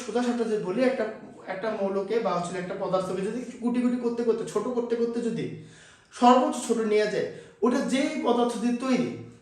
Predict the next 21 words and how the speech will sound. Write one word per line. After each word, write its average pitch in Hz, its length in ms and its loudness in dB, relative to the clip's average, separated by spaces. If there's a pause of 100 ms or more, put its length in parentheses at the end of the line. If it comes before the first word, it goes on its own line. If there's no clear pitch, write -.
(300)
যে 202 140 0 (120)
এলিমেন্টস 247 460 4
দিয়ে 190 200 2
তৈরি 160 220 -2 (360)
বা 175 140 0
যে 226 80 2 (100)
মলিকুলার 294 460 2
দিয়ে - 180 -2
তৈরি, 208 180 -2 (320)
ওটাকে 262 240 4
আমরা 269 140 4
কি 247 120 0
বলি? 156 160 -4 (580)
পরমাণু 262 440 8
বা 330 140 2
কি 359 100 -6
বলি? 359 120 -4 (100)
অণু 175 220 -2
বলি, 139 180 -4
ঠিক 269 160 -6
আছে? - 140 -8